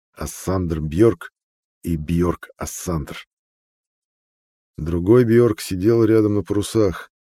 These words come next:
и одежда на нём была поновее. Такой тёмно-синий, не выгоревшей на солнце, шкиперская куртка у него была, когда он покупал её в портовом Генте. На лацкане двойника были приколоты два значка:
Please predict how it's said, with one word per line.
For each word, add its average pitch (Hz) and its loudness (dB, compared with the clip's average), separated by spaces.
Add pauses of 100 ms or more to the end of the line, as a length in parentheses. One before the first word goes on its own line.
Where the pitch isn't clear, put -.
(160)
и 76 -6
одежда 104 0
на 104 2
нём 107 2
была 98 6
поновее. 95 2 (520)
Такой 92 -4
тёмно-синий, 98 0
не 90 0
выгоревшей 98 0
на 92 0
солнце, 107 -2
шкиперская - -2
куртка 104 -4
у 98 0
него 98 0
была, 98 2
когда 95 0
он 92 -2
покупал 95 0
её 92 2
в - -10
портовом 92 -2
Генте. 90 -2 (520)
На 73 -4
лацкане 82 -2
двойника 85 2
были 87 -2
приколоты 85 -2
два 92 2
значка: 78 -6